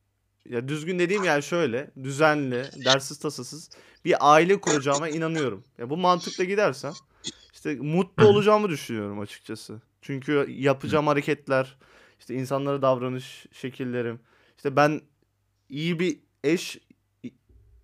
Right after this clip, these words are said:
Speaker 1: istiyorsam yani ona inanıyorsam, bulacağıma inanıyorsam öyle davranırım. Çünkü diğer türlü ikiyüzlülük oluyor. Biraz da kadın erkek ilişkisine geldik ama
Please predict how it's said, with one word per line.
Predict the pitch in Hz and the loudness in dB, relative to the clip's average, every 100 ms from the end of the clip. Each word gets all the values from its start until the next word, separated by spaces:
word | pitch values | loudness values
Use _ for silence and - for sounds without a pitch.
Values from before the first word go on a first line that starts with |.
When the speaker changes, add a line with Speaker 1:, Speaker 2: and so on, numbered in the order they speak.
| _ | _
Speaker 1:
istiyorsam | 139 - 156 170 151 113 | -10 -8 -2 0 0 -4
yani | 110 | -4
ona | 101 131 | -4 -2
inanıyorsam, | 135 139 151 147 127 110 | -2 -2 -2 -2 -4 -4
bulacağıma | 123 127 135 131 | -4 2 0 0
inanıyorsam | 151 185 190 131 214 240 | -2 -2 -2 -2 -2 -2
öyle | 277 240 | 2 6
davranırım. | 151 120 113 107 104 | 6 6 -2 -6 -10
Çünkü | - 127 147 143 _ _ 151 | -12 -10 -10 -12 _ _ 0
diğer | 170 165 | 0 0
türlü | 185 | -10
ikiyüzlülük | 190 - 214 185 202 139 | -12 -6 -6 -4 -4 -4
oluyor. | 110 104 | -6 -4
Biraz | 123 123 | -6 -4
da | 123 - | -8 -8
kadın | 139 135 | -10 -6
erkek | 131 131 120 | -8 -8 -8
ilişkisine | 131 131 - - 143 135 | -8 -10 -14 -12 -10 -10
geldik | 120 131 180 226 | -6 -6 -4 -6
ama | 127 | -6